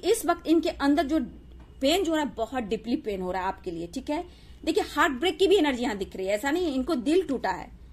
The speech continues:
ठीक है, और मनाने की कोशिश कर रहे हैं आपको, ठीक है। हो सकता है इस वक्त आप नाराज हो, आपने इनसे बहुत उम्मीदें की थी, ठीक है, लेकिन कहीं ना कहीं इस पर्सन के लिए आप बहुत डीप कनेक्शन फील कर रहे हो,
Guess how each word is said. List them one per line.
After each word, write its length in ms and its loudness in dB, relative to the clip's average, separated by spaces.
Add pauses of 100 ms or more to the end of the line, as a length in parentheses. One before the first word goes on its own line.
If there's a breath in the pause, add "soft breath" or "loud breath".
(160)
ठीक 160 -4
है, 160 2 (280 loud breath)
और 300 4
मनाने 460 4
की 200 2
कोशिश 380 -2
कर 160 -6
रहे 100 -6
हैं 60 -6
आपको, 260 -12
ठीक 240 -8
है। 160 0 (260 loud breath)
हो 100 2
सकता 220 0
है 60 -2
इस 180 -2
वक्त 160 -2
आप 200 0
नाराज 440 0
हो, 220 -8
आपने 280 0
इनसे 180 2 (100)
बहुत 320 -2
उम्मीदें 360 0
की 120 -8
थी, 240 -8 (280 loud breath)
ठीक 140 -2
है, 120 0
लेकिन 280 0
कहीं 260 0
ना 80 -2
कहीं 120 -4
इस 100 -8
पर्सन 340 -4
के 80 -6
लिए 80 -2
आप 140 -8
बहुत 300 -4
डीप 260 -6
कनेक्शन 360 -2
फील 200 -6
कर 180 -2
रहे 100 -2
हो, 80 -6